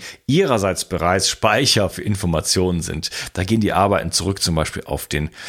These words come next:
äh, ja, hochgeschätzten Fritz Albert Popp. Ähm, dann unterhalte ich mich mit dem Jerry Pollack noch über so ein paar praktische Tipps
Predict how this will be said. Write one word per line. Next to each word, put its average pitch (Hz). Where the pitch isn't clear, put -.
äh, 80
ja, -
hochgeschätzten 82
Fritz -
Albert 80
Popp. -
Ähm, 135
dann 131
unterhalte 135
ich 135
mich 131
mit -
dem 107
Jerry 92
Pollack 92
noch -
über 87
so 85
ein 82
paar -
praktische -
Tipps -